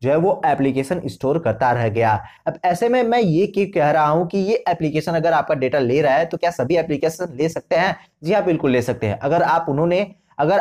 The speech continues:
आपने अपना जो जीपीएस वाला परमिशन है उस एप्लीकेशन में अलाउ कर दिया है तो वो भी आपका ऐसा प्राइवेट डेटा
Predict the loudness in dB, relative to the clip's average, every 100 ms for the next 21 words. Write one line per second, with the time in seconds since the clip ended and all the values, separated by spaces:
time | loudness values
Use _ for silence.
0 | 0 0 2 2 0 0 -4 _ _ -4
1 | 0 0 2 2 0 0 0 2 2 2
2 | 0 0 0 0 2 2 0 0 0 0
3 | -2 -2 0 -2 -2 0 2 2 2 0
4 | 2 2 2 0 -2 0 0 0 _ -2
5 | 0 2 0 0 -2 -2 -2 0 -2 0
6 | -2 0 2 2 0 0 0